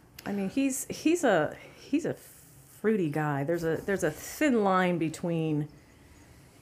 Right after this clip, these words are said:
genius and insanity and craziness. And he's, uh, obviously the man has some kind of brain, because he's, what, the richest man in the United States or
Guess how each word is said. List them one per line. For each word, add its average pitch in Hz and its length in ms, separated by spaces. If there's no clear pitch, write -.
genius 208 560
and 175 100
insanity 151 840
and 160 160
craziness. 156 720
And 165 120
he's, 233 280
uh, 240 180
obviously 269 540
the 208 100
man 196 240
has 196 180
some 180 160
kind 180 200
of 175 60
brain, 170 260
because 170 380
he's, 185 280
what, 156 180
the 160 60
richest 170 340
man 180 220
in 175 60
the 175 80
United 170 400
States 185 420
or 139 240